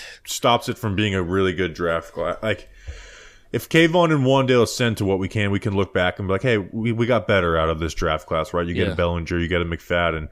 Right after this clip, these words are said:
Speaker 2: Neil,
Speaker 1: If
Speaker 2: Ezeudu,
Speaker 1: Neil
Speaker 2: and
Speaker 1: being a
Speaker 2: Flott.
Speaker 1: bust makes it, uh, if, if, again, Neil can still improve. I don't think Neil's ever gonna improve into a really, a top ten pick w-, w-, level player. But if he can get to a solid player, it makes it look like a lot of, lot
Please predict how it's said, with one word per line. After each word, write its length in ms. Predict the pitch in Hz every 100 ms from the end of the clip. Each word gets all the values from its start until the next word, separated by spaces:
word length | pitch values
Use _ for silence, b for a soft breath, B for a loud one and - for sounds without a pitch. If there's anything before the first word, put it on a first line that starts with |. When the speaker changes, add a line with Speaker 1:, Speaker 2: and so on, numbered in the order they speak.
| b -
Speaker 2:
Neil, 300 | 143 180 214
Speaker 1:
If 80 |
Speaker 2:
Ezeudu, 360 | 196 156 175 -
Speaker 1:
Neil 180 | 151 156
Speaker 2:
and 80 | 135
Speaker 1:
being 180 | 139
a 40 | 123
Speaker 2:
Flott. 100 | 113
Speaker 1:
bust 460 | 113 101 - - 107
makes 300 | 98 - 101
it, 100 | 87
uh, 320 | 82 80 71 - _ _ - - _
if, 240 | 123 117 110
if, 260 | 127 -
again, 460 | 113 143 123 101 82
Neil 180 | 107 95
can 140 | 92
still 260 | - 107 87
improve. 320 | - - 107
I 80 | 110
don't 120 | 123
think 140 | 110 107
Neil's 240 | 101 92
ever 180 | 92 90
gonna 140 | 87
improve 320 | 85 78 92 78
into 160 | 87
a 60 | 80
really, 500 | 73 82 87 82 -
a 80 | 92
top 280 | - 82 -
ten 180 | 80
pick 300 | 76 95 85
w-, 200 | 78 78
w-, 220 | 78 76 - 82
level 240 | 80 76
player. 440 | - 80 78 76 B B B B B B -
But 100 | 90
if 80 | 117
he 80 |
can 140 | 110 101
get 100 | 107
to 100 | 95
a 40 |
solid 380 | 82 104 95 90
player, 240 | - 85 80
it 60 |
makes 220 | 80 82
it 40 | -
look 180 | 82 82
like 100 | 78
a 60 |
lot 240 | 78 78 76
of, 80 | - - -
lot 260 | 98 95